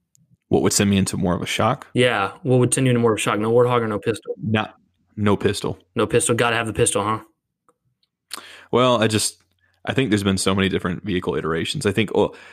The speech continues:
Speaker 1: I mean, it, it's a great question because I think both are very iconic staples to Halo in the playground. But, uh, I, I don't know. I've just seen so many different kinds of vehicles I feel like they could easily do something. Like, they, they literally had the, the vehicle in Reach in the very first mission that doesn't actually have a turret, yet they have George on there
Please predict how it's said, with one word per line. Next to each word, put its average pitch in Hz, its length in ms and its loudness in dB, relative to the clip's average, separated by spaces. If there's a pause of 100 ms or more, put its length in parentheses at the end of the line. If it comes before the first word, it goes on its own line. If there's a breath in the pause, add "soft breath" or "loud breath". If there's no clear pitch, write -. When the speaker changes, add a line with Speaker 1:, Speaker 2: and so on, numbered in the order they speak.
(340 loud breath)
Speaker 1:
I - 140 -2
mean, 120 200 2
it, - 220 -6
it's 131 100 0
a 123 60 -2
great 135 200 2
question 110 300 0
because 95 200 -2
I 98 40 -4
think 95 200 -4
both 87 200 -2
are 95 40 -6
very 92 240 0
iconic 92 340 -2
staples - 360 -2
to 98 140 0
Halo 101 400 2
in 104 140 -8
the - 60 -6
playground. 104 500 0 (500 loud breath)
But, 92 420 0 (280)
uh, 58 420 0
I, 101 160 -2 (840 loud breath)
I 127 80 -2
don't 104 140 -2
know. 95 200 2
I've 110 100 0
just 123 140 2
seen 131 100 2
so - 140 0
many 139 140 4
different 113 280 0
kinds 113 160 0
of 95 80 0
vehicles 95 340 0
I 104 60 -2
feel - 160 -4
like 92 140 -2
they 98 100 -4
could 87 160 -2
easily 104 300 -2
do 82 140 -6
something. - 300 -8
Like, 120 160 0
they, 214 120 0
they 190 160 4
literally 196 260 2
had 156 200 2
the, 107 160 4
the 78 140 2
vehicle 117 360 2
in 76 80 -4
Reach 98 400 0
in 101 80 2
the 90 60 4
very 98 160 2
first - 240 -2
mission 65 340 -4
that - 100 -4
doesn't 113 200 -2
actually 92 220 -2
have 92 60 -2
a - 60 -6
turret, 87 440 0
yet 71 200 -8
they - 60 -4
have 110 140 -4
George 71 300 -4
on 71 120 -8
there 80 260 -6